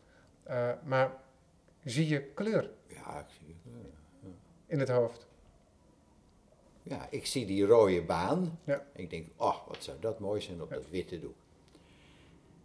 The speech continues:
Speaker 2: En, en daar, daar, je weet dat dat misgaat.
Speaker 1: Ja, want in je hoofd heeft het geen drager nodig.
Speaker 2: Heeft het geen drager. Dat is nou net waarom het, eh, dat je denkt, "Jezus, wat mooi." <laughs> Nou, hoe kan ik dat nou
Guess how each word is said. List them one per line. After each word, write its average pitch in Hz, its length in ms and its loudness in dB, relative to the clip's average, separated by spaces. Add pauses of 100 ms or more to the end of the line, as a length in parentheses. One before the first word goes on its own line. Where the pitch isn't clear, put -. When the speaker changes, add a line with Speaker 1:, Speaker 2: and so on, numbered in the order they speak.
(120)
Speaker 2:
En, 135 280 -2 (1400)
en - 180 -8
daar, 151 280 2
daar, 131 340 -2
je 117 120 4
weet 117 240 10
dat 98 160 4
dat 80 180 -2
misgaat. 123 540 0 (300)
Speaker 1:
Ja, 151 120 10
want 147 160 8
in 143 100 2
je 139 60 6
hoofd 147 320 10
heeft 127 180 4
het - 80 -6
geen 123 140 0
drager 117 380 2
nodig. 143 220 -6 (200)
Speaker 2:
Heeft 147 200 4
het 104 100 -8
geen 110 140 -4
drager. 165 400 4 (120)
Dat 139 180 8
is 120 100 0
nou 104 180 2
net - 260 2 (300)
waarom 117 380 4
het, 120 240 0 (120)
eh, 120 180 0
dat 117 160 4
je 123 60 -2
denkt, 110 200 -2
"Jezus, - 500 -4
wat 87 160 -10
mooi." 71 320 -6
<laughs> - 60 -20 (1200)
Nou, 71 260 -6
hoe 151 160 4
kan 160 200 2
ik 151 160 2
dat 151 220 6
nou 131 360 8